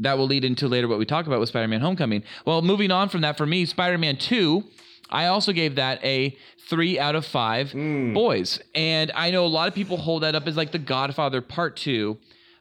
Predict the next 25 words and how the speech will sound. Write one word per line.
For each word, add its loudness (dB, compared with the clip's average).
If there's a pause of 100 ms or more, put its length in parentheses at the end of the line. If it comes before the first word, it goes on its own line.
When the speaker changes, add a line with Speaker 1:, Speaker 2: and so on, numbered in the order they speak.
Speaker 1:
of 0
superhero 0
films, -2 (340)
but, 0
um, 0 (100)
I 0
still -2
found -2
it -4
to -6
be -4
weak. -4
I -2
thought -2
Doc 0
Ock 0
was -2
a 0
weak -2
villain. 0 (100)
I -2
didn't -4
like -2
the -2
way 0